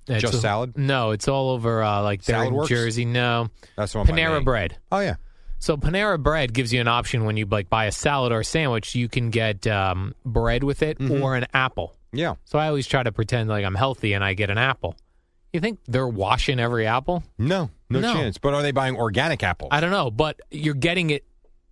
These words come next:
Speaker 1: in, like, a to-go thing or eat it there, so you, you're not supposed to run into the bathroom and wash an apple.
Speaker 2: I don't know what you do in that situation. I had, I actually had a salad, believe it or not. We had a lot of running around to do last night within the span of two hours.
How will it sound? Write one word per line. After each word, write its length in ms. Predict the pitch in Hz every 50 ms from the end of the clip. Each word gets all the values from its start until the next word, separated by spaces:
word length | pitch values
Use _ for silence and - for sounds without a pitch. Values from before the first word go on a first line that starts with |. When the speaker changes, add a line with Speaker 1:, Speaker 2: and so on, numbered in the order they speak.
| _ _ _ _ _ -
Speaker 1:
in, 140 | 175 147 139
like, 240 | 135 131 127 117 -
a 100 | 123 117
to-go 800 | - - 147 131 117 110 139 135 135 135 135 139 135 135 131
thing 380 | 120 - - 143 131 131 131 127
or 100 | 120 127
eat 180 | - 151 143
it 120 | 131 123 -
there, 200 | 147 151 151 131
so 120 | - -
you, 160 | 120 117 123 - -
you're 100 | 143 143
not 100 | 139 131
supposed 220 | - - 131 117
to 80 | - 120
run 180 | 107 120 123 123
into 140 | 117 117
the 80 | 107 104
bathroom 400 | 87 110 120 131 135 - 139 120
and 140 | 110 104 98
wash 260 | 104 113 127 117 -
an 80 | - 113
apple. 360 | 107 123 151 151 - 98 104
Speaker 2:
I 60 | 113
don't 120 | 113 123 123
know 80 | 120
what 220 | 113 117 110 - -
you 40 | 107
do 140 | 104 104
in 80 | 101 95
that 100 | 90 82
situation. 680 | - 92 78 82 87 87 85 82 80 90 85 82 76 - - -
I 80 | 127
had, 100 | 160 175
I 120 | 160 147 156
actually 320 | 170 165 - - 147 127
had 80 | 127 117
a 40 |
salad, 400 | 104 - - 127 123 120 117 110
believe 220 | 92 101 107 101 85
it 60 | 90
or 40 | 95
not. 220 | 95 92 90 87
We 140 | 101 110 110
had 100 | 117 98
a 80 | 92 98
lot 220 | 98 101 113 117
of 80 | 117 107
running 220 | 104 113 110 101
around 320 | 95 90 92 98 101 107 92
to 60 | 98
do 140 | 90 101 95
last 320 | 90 87 82 82 87 -
night 220 | 98 95 90 87 78
within 240 | 98 90 95 95 90
the 60 | 87
span 260 | - - - 107 101
of 120 | 92 - -
two 180 | - 143 117
hours. 440 | 95 98 98 92 90 85 82 82